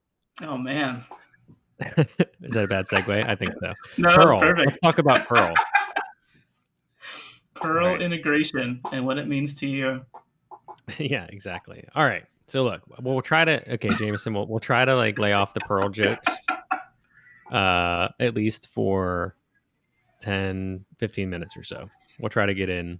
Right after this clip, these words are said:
Speaker 2: you know, halfway there. All right. So, uh, in today's episode,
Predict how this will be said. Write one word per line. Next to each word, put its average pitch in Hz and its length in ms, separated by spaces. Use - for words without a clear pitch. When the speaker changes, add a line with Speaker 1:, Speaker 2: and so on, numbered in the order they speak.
Speaker 2:
you 95 80
know, 85 80
halfway 92 460
there. - 260
All 156 120
right. 107 440
So, 202 500
uh, 160 320
in 175 100
today's 214 340
episode, 156 640